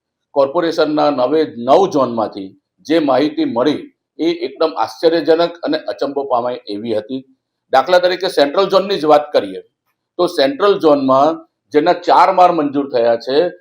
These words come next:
એના પાંચમો માળ પણ બની ગયો અને આકારની દફતરે પણ ચડી ગયો. જેના પાંચ માળ બને, પાંચ માળ મંજૂર થયેલા હતા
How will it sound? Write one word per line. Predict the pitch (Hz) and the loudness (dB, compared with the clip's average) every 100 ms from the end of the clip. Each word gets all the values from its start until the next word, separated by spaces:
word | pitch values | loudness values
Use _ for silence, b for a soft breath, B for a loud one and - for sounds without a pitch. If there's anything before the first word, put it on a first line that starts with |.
| _ _ | _ _
એના | 147 170 185 | 0 0 2
પાંચમો | - 143 - 180 | 2 0 0 2
માળ | 180 180 | 2 4
પણ | 185 185 | 2 2
બની | 180 190 180 | 0 0 -2
ગયો | 202 208 151 | 0 0 0
અને | 170 | 0
આકારની | 147 143 165 170 160 | 0 0 -2 0 -2
દફતરે | - 170 165 | 0 2 2
પણ | 160 139 | 2 -4
ચડી | 113 95 | -6 -8
ગયો. | 87 92 _ _ _ _ _ _ 139 | -14 -20 _ _ _ _ _ _ -2
જેના | 165 170 | 0 2
પાંચ | 151 160 208 185 | 4 4 4 4
માળ | 185 180 | 4 4
બને, | 151 143 135 - - | 2 2 -2 -4 4
પાંચ | 151 156 | 4 6
માળ | 180 170 | 2 4
મંજૂર | 151 143 139 | 2 0 -2
થયેલા | 123 120 120 113 | -2 2 4 4
હતા | 131 143 | 4 2